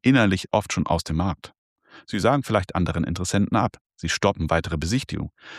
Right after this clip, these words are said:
sie beginnen gedanklich schon mit dem Umzug, der Neuanschaffung oder vielleicht sogar mit dem nächsten Immobilienkauf. Und wenn dann die Finanzierung des Käufers scheitert, fällt nicht nur dieser eine Deal weg, dann verlierst du oft Zeit,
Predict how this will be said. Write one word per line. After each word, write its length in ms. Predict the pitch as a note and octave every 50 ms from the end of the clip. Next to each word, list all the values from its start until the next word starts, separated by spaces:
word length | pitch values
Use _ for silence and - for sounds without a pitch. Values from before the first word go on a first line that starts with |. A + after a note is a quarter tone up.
| -
sie 260 | - - - G3 F#2+ - -
beginnen 540 | D#3+ D#3+ D#3 - C3 D#3+ F3 F3 D#3+ D#3
gedanklich 480 | - G#2+ F2 - G2+ G#2+ G2+ - G2 -
schon 120 | - F#2+
mit 120 | E2 D#2 -
dem 100 | D2+ -
Umzug, 380 | - A#2 B2+ B2 - G#2+ -
der 100 | - D#2+
Neuanschaffung 580 | D2+ F2 G2+ G#2 F2+ F#2 - F2+ F2 - F2 - _
oder 220 | - C3+ D3 E3+ E3
vielleicht 320 | - A#2 A2 A2+ A#2+ -
sogar 100 | A2 G2+
mit 100 | F#2 F2
dem 100 | F2 E2+
nächsten 220 | F2+ F#2+ F2+ -
Immobilienkauf. 720 | - D#2 D#2 - C3 B2 E2 - - - - - - - - _ _ _ _ _ _ _ _ _ _ _ _ _ _ - - - - - - - -
Und 140 | - C3 B2+
wenn 180 | C#3 C#3 C#3 B2+
dann 220 | D3+ E3+ G3+ G#3+
die 120 | - D#3+
Finanzierung 440 | - - B2 A2+ A2 - - C#3 A#2+
des 140 | G2+ F2+ -
Käufers 340 | - - C#2+ - - G2 F#2+
scheitert, 500 | - - C#3 C#3+ - - F#2+ G#2+ - - _ - - - - _
fällt 180 | - B2 - -
nicht 140 | A2+ - -
nur 120 | F2+ D#2
dieser 280 | E2 E2 D#2+ - - -
eine 220 | D3 G#3 C4 G3+
Deal 220 | A#2+ F2+ D#2+ C#2+
weg, 260 | - C2 - - - - _
dann 220 | - - - G#2 -
verlierst 340 | - E2+ E2+ F#2 F#2 -
du 40 | -
oft 280 | - G2+ - - - -
Zeit, 300 | - G#2+ G2+ G#2 A2